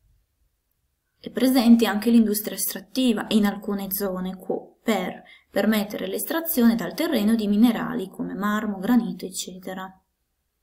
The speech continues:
Infine, l'artigianato, con la creazione di oggetti tipici del luogo utilizzando le risorse naturali del territorio.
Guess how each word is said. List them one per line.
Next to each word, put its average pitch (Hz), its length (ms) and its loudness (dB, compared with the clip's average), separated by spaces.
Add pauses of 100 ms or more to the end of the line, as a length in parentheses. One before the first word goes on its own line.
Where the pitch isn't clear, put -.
(520)
Infine, 202 720 -4
l'artigianato, 202 1040 -4 (1000)
con 196 140 -10
la 165 120 -8
creazione 202 680 -2
di 180 120 -8
oggetti 196 500 -4
tipici 254 400 -2
del 190 200 -8
luogo 190 280 -4
utilizzando 240 640 -2
le 220 140 0
risorse 254 440 -4
naturali 196 480 -8
del 175 200 -8
territorio. 180 840 -10